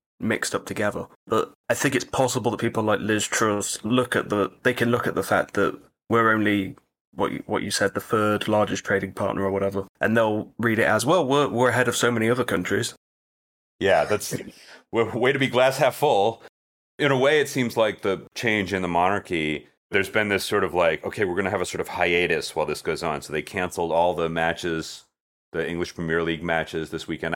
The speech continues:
Speaker 2: There's a couple of strike actions that have been postponed, apparently, because this is going on. And also, a lot of people in and around the trade negotiations have said, "Well, maybe this can be a moment for a reset." Why that would be the case is anybody's guess, since the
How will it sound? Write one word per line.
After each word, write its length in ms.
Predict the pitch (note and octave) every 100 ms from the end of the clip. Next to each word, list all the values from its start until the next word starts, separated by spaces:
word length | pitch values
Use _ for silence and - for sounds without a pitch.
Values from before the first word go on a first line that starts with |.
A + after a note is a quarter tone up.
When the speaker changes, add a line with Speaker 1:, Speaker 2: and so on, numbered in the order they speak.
| -
Speaker 2:
There's 180 | G#2 G2
a 40 | F#2
couple 260 | C#3 C3
of 120 | F#2
strike 460 | - - A2+ A#2+ C#3+
actions 540 | D3 D#3+ - G3 A#3
that 120 | F#3 F#3
have 120 | E3+
been 420 | E3 E3 E3+ E3+
postponed, 720 | E3 D#3 D#3 E3+ D3 D#3+ F3+
apparently, 540 | - D#3+ D#3 D#3+ E3
because 480 | F3 D#3+ D#3+ D#3 D3+
this 200 | E3+ D3
is 80 | C#3
going 280 | C#3 C3 B2
on. 200 | B2 C3 - _
And 160 | A#2 B2
also, 680 | A#2 C#3 D3 A2+ G2 F#2+ -
a 60 | G#2+
lot 320 | G#2+ A2+ B2+
of 100 | B2+
people 640 | C3 A#2 A2+ G#2+ G2+ F#2+ -
in 120 | A#2
and 120 | A2
around 400 | G2+ G2 G#2 A2
the 80 | F#2+
trade 260 | - C#3 D3+
negotiations 640 | G2+ F#2+ - G2 F#2+ F2+
have 80 | E2
said, 260 | G2 F2+ - - -
"Well, 160 | A2+
maybe 300 | G#2 A#2 A#2+
this 180 | A2+ A2
can 140 | A#2+
be 100 | G2+
a 80 | G2+
moment 460 | F#2+ G2+ G2+ F#2+ - _ _ _ _
for 160 | G2+
a 40 | F2+
reset." 680 | F2 B2+ C3 E2+ B1 - _ _ _ _ _
Why 340 | F#2+ G2 A2 G#2
that 260 | F#2+ D3
would 100 | F#2+
be 120 | E2
the 80 | D#2+
case 340 | - E2 C#2+ D#2
is 380 | C#2 - - -
anybody's 440 | A#2 F2+ C#2+ C2+
guess, 260 | - C2 A#1+
since 220 | D2 C2+
the 160 | -